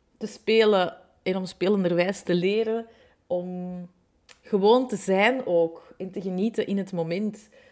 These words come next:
Ehm, ik denk dat je als kind ook gewoon uren kon kijken naar bladjes die dat passeerden en de storm die er aankomt dit weekend is daar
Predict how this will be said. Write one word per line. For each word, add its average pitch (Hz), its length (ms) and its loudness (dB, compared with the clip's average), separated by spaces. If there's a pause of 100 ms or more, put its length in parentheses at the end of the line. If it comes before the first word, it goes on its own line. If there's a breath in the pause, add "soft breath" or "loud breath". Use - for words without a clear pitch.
(220 soft breath)
Ehm, 87 260 -12 (140)
ik 156 200 -12
denk 175 180 -8
dat 180 120 -14
je - 100 -14
als - 200 -16
kind 196 340 -4
ook - 360 -6
gewoon 196 500 -6
uren 240 680 4
kon 185 300 -6
kijken 208 480 -6
naar 185 400 -8
bladjes 175 440 -4
die 185 100 -6
dat 170 160 -6
passeerden 196 640 0 (360 loud breath)
en - 100 -10
de 156 80 -10
storm 196 580 -6
die 185 240 -4
er 180 100 -10
aankomt 190 440 -8
dit 196 160 -10
weekend 190 360 -8
is 175 120 -12
daar 170 280 -6